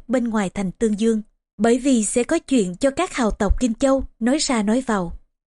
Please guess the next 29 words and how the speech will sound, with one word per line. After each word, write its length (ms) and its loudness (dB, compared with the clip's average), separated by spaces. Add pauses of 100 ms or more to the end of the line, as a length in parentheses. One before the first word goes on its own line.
(560)
Tất 220 -2
cả 140 2
thân 260 0
binh 320 2
đều 160 4
phải 420 0
ở 120 2
lại 260 0
trên 160 2
thuyền, 300 2 (380)
không 180 0
được 180 2
đặt 220 -2
chân 120 2
lên 240 2
bờ. 240 0 (380)
Lưu 160 2
Bị 220 2
chỉ 180 0
dẫn 200 2
theo 160 2
hai 180 0
người 240 2
Triệu 240 0
Vân, 280 0 (180)
Trần 200 -2
Đáo 280 0 (260)
vào 120 0
thành, 320 -2